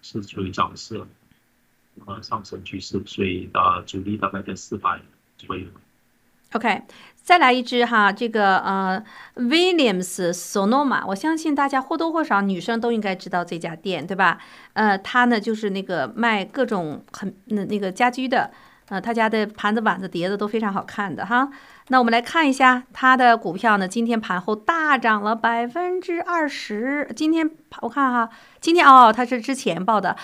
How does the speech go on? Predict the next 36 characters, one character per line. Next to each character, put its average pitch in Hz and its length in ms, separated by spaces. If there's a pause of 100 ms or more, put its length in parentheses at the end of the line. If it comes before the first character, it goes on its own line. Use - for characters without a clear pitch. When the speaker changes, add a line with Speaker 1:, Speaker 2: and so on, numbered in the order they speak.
(160)
Speaker 2:
今 320 160
天 330 140
它 302 120
大 302 160
涨 247 120
了 220 80
百 214 100
分 196 80
之 240 60
二 254 120
十 254 100
七 277 200
点 302 160
五 247 140
四， 311 400
哎， 185 360
这 214 140
家 196 160
伙， 170 240 (100)
这 208 140
只 196 100
股 - 140
票， 180 240 (500)
盘 233 300
后 254 580 (840)
零 202 240
点 233 180
一 208 80
七。 214 360 (1700)
Williams 262 360
Sonoma， 220 580 (240)
代 254 140
号 247 180
W 220 340
S 165 260
M。 214 360